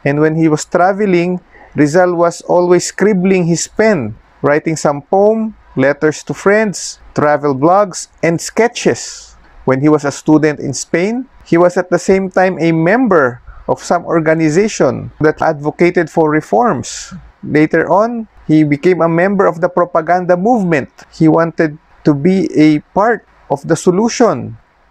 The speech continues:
When his townmates in Calamba were evicted by the Spaniards because of a land dispute, he went to the Governor General in the Philippines and asked if he could start a colony or a community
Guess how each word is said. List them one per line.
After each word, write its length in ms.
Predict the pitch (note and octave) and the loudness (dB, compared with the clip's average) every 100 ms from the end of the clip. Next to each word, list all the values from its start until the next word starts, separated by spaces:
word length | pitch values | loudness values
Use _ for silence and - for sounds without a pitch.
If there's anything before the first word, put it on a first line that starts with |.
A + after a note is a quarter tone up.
| _ - | _ -2
When 240 | C#3 D#3 | 0 2
his 360 | D#3+ E3 - - | 0 -2 -2 -8
townmates 640 | - F3+ F#3+ F#3+ F#3+ G3 - | -2 -2 -2 0 0 0 -2
in 160 | E3 | -4
Calamba 560 | D3+ D#3 D3+ D3+ D3+ G3 | -2 0 0 0 0 2
were 240 | F3+ D#3+ | 2 0
evicted 800 | D3+ C3+ E3+ F3+ - A3 F#3 C#3 | 0 2 0 0 0 0 0 -2
by 80 | C#3 | -2
the 120 | D3 | -2
Spaniards 920 | C#3+ - E3+ F3 G3 A#3 F#3+ - - - - | -6 -2 -2 0 2 2 0 -8 -16 -12 -4
because 320 | C3 D3+ D3+ | -2 0 -2
of 140 | D#3 D#3+ | -2 0
a 120 | D3 | 2
land 340 | D3 D#3+ E3+ | 4 2 0
dispute, 580 | D3+ F#3+ - - A#3 C4 _ - | 0 0 -2 0 2 0 _ 0
he 80 | D3+ | 4
went 240 | G3+ G#3+ | 4 2
to 80 | G#3 | 0
the 120 | F3 | 0
Governor 520 | D#3+ F#3+ F#3+ F#3+ F#3 | 0 0 0 2 2
General 540 | F3 F3+ F3+ F3+ F3 E3+ | 2 2 2 2 2 0
in 160 | F3+ | -2
the 80 | E3+ | -2
Philippines 760 | - F#3 F#3 - E3 F3 - - - - - - | -2 0 0 0 -2 -4 -8 -16 -20 -20 -16 -4
and 160 | D3+ D#3 | -4 -2
asked 500 | D#3 F#3+ G#3 - - | -2 0 -2 -6 -8
if 240 | - D3+ - | -2 -2 0
he 200 | G3 F#3 | 0 2
could 200 | F#3+ F3+ | 2 0
start 480 | - G3 F#3+ F#3 - - | -2 0 0 -2 -16 -2
a 120 | D#3+ D#3 - | -2 -2 -2
colony 560 | F3+ F#3+ G3 F#3+ F3 | 0 2 0 0 2
or 160 | D3 D3+ | 2 0
a 80 | D3+ | -2
community 960 | - E3 E3 F3+ G3 F#3+ F#3 D#3 B2 | -2 -2 0 2 2 0 0 0 0